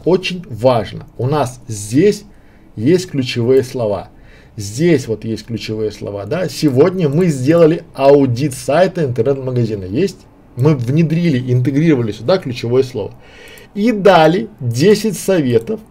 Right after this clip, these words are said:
или, э, десять рекомендаций о том, что необходимо исправить на сайте интернет-магазина. Правильно?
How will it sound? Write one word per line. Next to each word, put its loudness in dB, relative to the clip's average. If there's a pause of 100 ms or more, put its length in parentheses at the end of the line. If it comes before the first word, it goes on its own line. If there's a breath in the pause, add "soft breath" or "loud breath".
(1200)
или, 2 (120)
э, -4
десять -2
рекомендаций -2
о 0
том, -2 (340 loud breath)
что 2
необходимо 0
исправить 0
на -8
сайте -4 (120)
интернет-магазина. -4 (420)
Правильно? -4